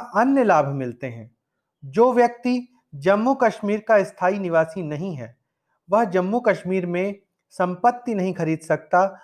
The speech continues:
और न ही वह जम्मू कश्मीर में सरकारी नौकरी के लिए ही योग्य है। अब आइए अनुच्छेद पैंतीस ए के निर्माण की पीठिका अर्थात इसकी पृष्ठभूमि को समझने का प्रयास करते हैं।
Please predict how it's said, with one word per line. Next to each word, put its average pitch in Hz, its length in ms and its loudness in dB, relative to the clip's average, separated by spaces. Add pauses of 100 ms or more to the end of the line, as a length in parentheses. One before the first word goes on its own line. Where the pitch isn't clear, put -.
(200)
और 165 140 2
न 190 200 2
ही 220 180 0
वह 208 360 4 (380)
जम्मू 196 280 -2
कश्मीर 202 500 -4
में 214 160 -4
सरकारी 175 500 0
नौकरी 165 400 -4
के 156 160 -6
लिए 147 220 -4
ही 147 200 -8
योग्य 117 460 -10
है। 120 100 -20 (1600)
अब 190 180 2
आइए 143 420 2 (720)
अनुच्छेद 240 680 -2
पैंतीस 220 440 -2
ए 226 360 2 (140)
के 220 100 -2
निर्माण 185 460 0
की 240 200 -6
पीठिका 190 540 -2 (640)
अर्थात 151 580 0 (500)
इसकी 202 400 -2
पृष्ठभूमि 240 680 -2
को 269 100 -2
समझने 156 480 -4
का 160 120 0
प्रयास 127 480 -2
करते 127 280 -10
हैं। 113 220 -20